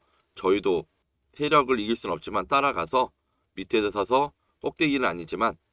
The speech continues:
예, 절반 정도에 팔 수 있는 그런 구간이랑 타이밍을 맞춰야 되겠죠. 그래서 정보랑 타이밍 부분이기 때문에 지금 솔직히 기존의 주주님 같은 경우는 힘들죠.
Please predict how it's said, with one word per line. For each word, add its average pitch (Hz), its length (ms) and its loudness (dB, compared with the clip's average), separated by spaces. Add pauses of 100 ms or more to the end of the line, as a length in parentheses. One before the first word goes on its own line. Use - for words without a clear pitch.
(200)
예, 80 160 -6 (100)
절반 107 320 -2
정도에 101 220 -2
팔 139 160 -10
수 110 140 -14
있는 80 260 -10 (400)
그런 95 220 -2
구간이랑 101 640 -2 (340)
타이밍을 151 460 -4
맞춰야 - 300 -6
되겠죠. 78 380 -8
그래서 87 320 -6 (260)
정보랑 92 420 -2
타이밍 135 400 -8
부분이기 80 360 -10
때문에 87 460 -10 (560)
지금 139 540 0
솔직히 135 280 -8
기존의 143 380 0
주주님 120 340 -4
같은 113 220 -4
경우는 104 160 -4
힘들죠. 107 600 -4